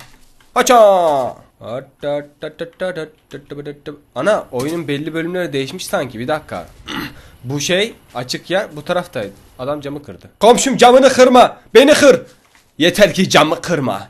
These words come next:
Ya da kırdığın camlarla beni kır. Bak. Son zamanlarda bir bak bak diye bir söze alıştım. Bilmiyorum sebebini, neye alıştıysam.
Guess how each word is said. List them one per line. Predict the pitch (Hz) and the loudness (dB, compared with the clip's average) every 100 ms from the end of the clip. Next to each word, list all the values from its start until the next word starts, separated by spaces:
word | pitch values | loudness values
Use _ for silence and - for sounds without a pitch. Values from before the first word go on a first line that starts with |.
| - | -10
Ya | 143 | -8
da | 160 | -6
kırdığın | 165 143 151 | -6 -4 -2
camlarla | 147 135 139 135 117 | 0 0 0 0 -2
beni | 110 | -6
kır. | 104 98 _ | -12 -18 _
Bak. | 110 - - - | -18 -16 -18 -8
Son | 175 175 | -6 -4
zamanlarda | 185 185 180 | -4 -4 -6
bir | 180 143 123 | -8 -4 -2
bak | - - - | -2 -4 -2
bak | - 190 - - | -2 0 -4 -2
diye | 165 | -2
bir | 147 | -2
söze | - 170 170 | -6 -2 0
alıştım. | 127 120 - 117 | 0 -2 -10 -8
Bilmiyorum | 135 123 110 107 | -6 -6 -8 -10
sebebini, | 110 101 98 | -12 -12 -10
neye | 113 110 | -10 -10
alıştıysam. | 98 - 131 120 | -12 -16 -16 -14